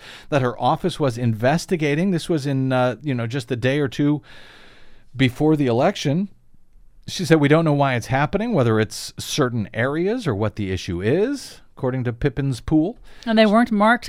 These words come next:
Speaker 2: undeliverable
Speaker 1: Nope,
Speaker 2: or
Speaker 1: they just
Speaker 2: couldn't
Speaker 1: came
Speaker 2: find
Speaker 1: back.
Speaker 2: the address.
Speaker 1: She said her staff was contacting postal officials to try to figure it out, to alert them to the situation.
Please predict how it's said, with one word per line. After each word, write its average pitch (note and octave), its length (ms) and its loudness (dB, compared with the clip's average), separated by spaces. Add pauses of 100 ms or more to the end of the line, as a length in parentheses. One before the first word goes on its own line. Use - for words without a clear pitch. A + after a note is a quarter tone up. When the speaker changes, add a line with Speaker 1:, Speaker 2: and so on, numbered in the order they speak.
Speaker 2:
undeliverable A3 960 2
Speaker 1:
Nope, F3 140 6
Speaker 2:
or D#3+ 300 -2
Speaker 1:
they A#2+ 100 2
just A2+ 160 0
Speaker 2:
couldn't A3+ 200 4
Speaker 1:
came G3 80 4
Speaker 2:
find B3+ 220 2
Speaker 1:
back. B3 60 0
Speaker 2:
the C4 100 2
address. A#3+ 840 -2
Speaker 1:
She D#3 120 -4
said D3 200 2
her C#3+ 100 0
staff D#3+ 300 0
was C#3 100 -4
contacting E3 640 -2
postal G#3 420 -2
officials B2+ 540 -2 (440)
to C3 100 -6
try D3 240 0
to C3+ 100 0
figure C3 380 0
it A#2+ 80 2
out, F#3 260 0
to C3+ 120 -2
alert A2+ 320 -2
them D#3+ 220 2
to D3 100 -6
the A#2+ 100 -4
situation. C#3 800 -2